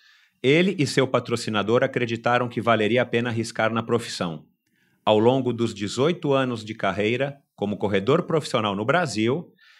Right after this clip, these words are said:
de inúmeros pares de tênis usados e até o limite, e muito suor derramado, ele foi conquistando títulos na mesma medida que fãs e tatuagens.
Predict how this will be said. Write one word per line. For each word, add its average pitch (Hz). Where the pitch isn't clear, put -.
de 131
inúmeros 190
pares 156
de 135
tênis 131
usados 101
e 110
até 143
o 156
limite, 135
e 120
muito 185
suor 139
derramado, 123
ele 156
foi 147
conquistando 131
títulos 185
na 156
mesma 175
medida 160
que 135
fãs 147
e 160
tatuagens. 98